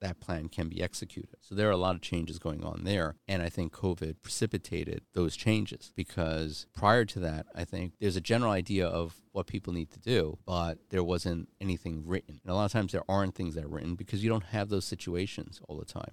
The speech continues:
I mean, like, a fire safety plan, for example. Businesses and buildings are supposed to conduct the drills,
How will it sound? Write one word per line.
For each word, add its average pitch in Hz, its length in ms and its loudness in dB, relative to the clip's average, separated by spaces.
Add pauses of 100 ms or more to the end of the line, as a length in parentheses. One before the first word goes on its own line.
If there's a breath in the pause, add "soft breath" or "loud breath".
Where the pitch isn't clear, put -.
I 98 60 -4
mean, 95 260 2 (100)
like, 101 140 -4
a 101 60 -10
fire 107 260 4
safety - 380 -2
plan, - 360 -10
for 87 80 -6
example. 80 520 -4 (240)
Businesses 117 640 4 (140)
and 90 440 2
buildings 101 400 2
are 92 60 -2
supposed - 320 -2
to 90 160 0
conduct 87 320 -2
the - 60 -6
drills, 85 400 0